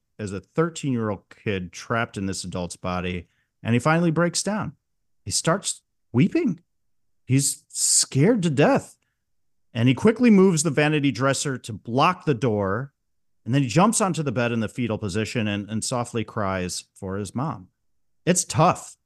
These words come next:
It's tough to watch. And you ask, "Well, then, Jason, why did you choose this as one of your favorite scenes?" Well, it's because Tom Hanks is frickin' brilliant. And we see how vulnerable he is in this moment. And we're truly scared for him. I was.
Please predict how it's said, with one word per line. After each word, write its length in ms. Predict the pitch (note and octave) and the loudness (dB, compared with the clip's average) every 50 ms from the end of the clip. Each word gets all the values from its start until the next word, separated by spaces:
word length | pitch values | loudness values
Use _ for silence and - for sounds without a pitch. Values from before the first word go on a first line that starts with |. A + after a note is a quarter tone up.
| _ - | _ -2
It's 180 | E3 D#3+ - | 0 0 0
tough 300 | - - D#3+ G#3 B3 - | 0 2 2 2 2 2
to 100 | - G3+ | 0 0
watch. 640 | F3+ D3+ B2+ A#2 B2 D3+ G3+ - - - - - _ _ _ _ _ _ _ _ _ _ - | 2 2 4 4 4 2 2 0 -4 -12 -12 -14 _ _ _ _ _ _ _ _ _ _ -4
And 200 | - B2+ C3 B2+ | 0 2 4 4
you 180 | B2 B2+ C3+ C#3+ - | 4 4 2 0 -2
ask, 280 | A2+ A2+ A#2+ B2+ - _ | -2 -2 -2 -2 -4 _
"Well, 260 | - A#2 D3 D#3+ E3 D3+ | -4 -2 -2 0 -2 -2
then, 360 | C3 E3+ F#3 G#3+ A3 F3+ _ _ _ _ _ | -2 -2 -2 -2 -4 -6 _ _ _ _ _
Jason, 420 | - - E2+ - - - C#3+ C3+ | -12 -12 -10 -8 -6 -6 -6 -4
why 140 | G#2 G2+ F#2+ | -4 -2 -2
did 160 | A2 C3 B2+ | 0 0 0
you 100 | C#3 E3+ | -2 -4
choose 280 | D#3+ - - G#3 A3 - | -4 -2 -4 -4 -2 -2
this 180 | C#3+ G#2+ - | -2 -2 0
as 240 | - G#2 F2 - - | -2 -2 -6 -6 -8
one 140 | - F2 D#2+ | -8 -8 -8
of 80 | D#2+ G2+ | -4 -4
your 80 | A2 | -4
favorite 340 | A2 - B2+ A#2 A#2+ D3 C#3 | -2 0 0 2 2 2 2
scenes?" 300 | - - A#3 G3+ B2 F#2+ | 2 4 4 2 2 2
Well, 400 | A2+ D3 D3 D3 D3 D3+ D3+ _ _ _ _ _ _ _ _ - | 2 2 4 4 2 0 -4 _ _ _ _ _ _ _ _ -8
it's 120 | E3 D#3+ | -6 -4
because 340 | - A3+ F#3 - A#3 B3+ B3 | -2 -2 0 2 2 2 2
Tom 280 | - - F3+ A3+ A#3 E3+ | 0 -2 0 2 2 2
Hanks 360 | A2+ B2 D#3+ F#3+ F#3+ - - | 2 2 2 2 2 0 -4
is 160 | D3 A#2 - | -4 -6 -8
frickin' 400 | - - - E3+ E3 D#3 C3 G#2+ | -8 -4 -4 -4 -2 -2 -2 -2
brilliant. 420 | - B2 A#2 A2+ G#2+ E2+ D#2+ D#3 - _ _ _ _ _ _ _ _ _ _ - | 0 0 0 0 0 -4 -6 -10 -16 _ _ _ _ _ _ _ _ _ _ -10
And 480 | - B2+ B2 B2+ A#2+ A#2+ A#2+ A#2 G#2+ A2 | -6 -4 -2 0 0 0 -2 -4 -4 -4
we 120 | A2 B2 | -4 -2
see 440 | A2+ - - - F#3 G3+ G#3 G#3+ G3 | -2 0 0 0 0 0 0 -2 -4
how 540 | C3+ - - D#3+ D#3+ D#3 D3+ D3 D3 D3+ - | -6 -4 0 2 2 4 4 2 0 -2 -4
vulnerable 680 | - A#2 F#2+ G#2 A#2+ B2 C3 B2+ B2 A2+ F#2+ G#2+ G#2 G2 | -8 -8 -4 0 0 2 2 2 0 -2 -2 -4 -6 -6
he 180 | E2 A2 G#2 | -6 -4 -4
is 140 | G2+ G2 F#2 | -4 -4 -4
in 80 | G2+ G2 | -6 -6
this 180 | G2 F#2 - | -6 -8 -8
moment. 400 | - G2 F#2+ F#2 F#2 F#2 F#2+ - _ _ _ _ _ _ _ _ | -8 -6 -6 -4 -6 -6 -8 -10 _ _ _ _ _ _ _ _
And 200 | - B2 C#3 C#3 | -2 2 4 4
we're 80 | C#3+ D3+ | 4 4
truly 460 | C#3 - - - D3+ E3 G3 G#3 F#3 | 2 -2 -4 -2 0 0 0 0 -2
scared 460 | E3+ - - - - D3 D#3 G#3 A#3 | -4 -4 -6 -4 -2 0 0 0 -2
for 140 | - - F#2 | -4 -6 -6
him. 160 | F#2 F#2+ F#2 | -4 -4 -4
I 160 | F2 G2+ D#3 A#3 | -2 -2 0 0
was. 320 | G3+ B2 A#2 C3 C#3+ C#3+ | 0 0 0 0 0 -2